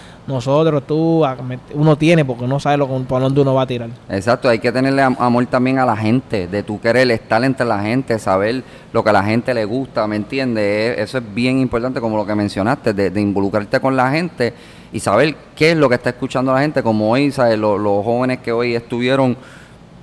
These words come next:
Speaker 2: ¿sabes? Escuchaban una variedad, por eso que yo por lo menos pienso que hoy día, con, con la internet y con cómo estamos socialmente,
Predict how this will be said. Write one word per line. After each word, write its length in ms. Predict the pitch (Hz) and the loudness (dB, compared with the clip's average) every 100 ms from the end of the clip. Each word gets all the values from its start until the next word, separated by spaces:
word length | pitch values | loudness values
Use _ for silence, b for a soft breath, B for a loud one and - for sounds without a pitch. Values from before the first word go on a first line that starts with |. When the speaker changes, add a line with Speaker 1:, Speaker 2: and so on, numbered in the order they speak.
| - - | -18 2
Speaker 2:
¿sabes? 320 | 127 113 104 | 6 6 6
Escuchaban 500 | - 127 131 123 143 | 4 -2 2 4 4
una 120 | 143 | 6
variedad, 320 | 143 147 151 | 6 6 4
por 120 | 147 | 4
eso 140 | 143 165 | 2 2
que 160 | 135 | 0
yo 200 | 120 156 | 2 2
por 100 | 170 | 4
lo 80 | 165 | 2
menos 180 | 165 156 - | 2 0 0
pienso 500 | 165 143 - 107 95 B B B B B B B - | 0 0 2 2 0 B B B B B B B 2
que 400 | 135 123 - - - | 4 6 2 -2 4
hoy 260 | 165 160 | 6 6
día, 500 | 143 156 147 107 95 - - | 4 6 6 4 0 -10 0
con, 360 | 135 127 123 - - | 2 4 2 -2 -4
con 220 | 139 131 | 2 4
la 80 | 127 | 4
internet 640 | 131 127 127 131 147 123 - | 4 4 2 2 2 0 -2
y 160 | 120 | -4
con 380 | 107 120 117 104 - - - | 0 0 0 -2 -6 -20 -4
cómo 200 | 120 117 | 0 0
estamos 460 | 117 131 135 151 143 | 2 2 4 4 2
socialmente, 1040 | - 127 117 139 143 151 151 127 104 92 | 0 -2 2 2 4 4 2 2 0 -2